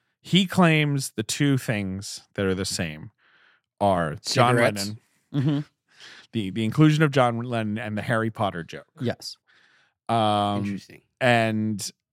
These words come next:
Speaker 1: uh, he ba-, that's when he starts complaining, and the lawyers get involved. And then, as he puts it, once lawyers are involved,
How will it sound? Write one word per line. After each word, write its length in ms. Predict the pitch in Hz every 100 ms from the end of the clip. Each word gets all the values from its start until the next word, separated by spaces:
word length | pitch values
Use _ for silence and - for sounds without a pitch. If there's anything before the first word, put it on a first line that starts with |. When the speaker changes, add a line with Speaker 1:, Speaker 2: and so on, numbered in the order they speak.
| -
Speaker 1:
uh, 460 | 104 98 95 98 -
he 180 | 117 113
ba-, 220 | 110 107
that's 300 | 120 131 -
when 120 | 127
he 100 | 120
starts 320 | 107 113 -
complaining, 760 | - 92 - 98 87 85 80 78 - _ _ _ -
and 240 | 107 101
the 60 | 101
lawyers 640 | 110 110 104 98 95 -
get 220 | - 98
involved. 640 | 101 92 87 82 82 110 - _ -
And 140 | 95
then, 320 | 85 82 - -
as 200 | 95 87
he 120 | 101
puts 320 | 87 82 -
it, 200 | 87 76 98
once 220 | 92 -
lawyers 340 | 90 80 82
are 80 | 73
involved, 540 | 76 - 71 69 -